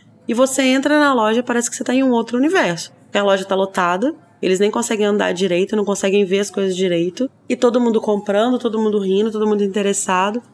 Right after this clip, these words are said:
Parece um universo paralelo, né? No meio dessa, desse caos da guerra.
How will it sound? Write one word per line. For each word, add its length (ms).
Parece 260
um 20
universo 320
paralelo, 540
né? 160
No 100
meio 200
dessa, 600
desse 260
caos 340
da 100
guerra. 400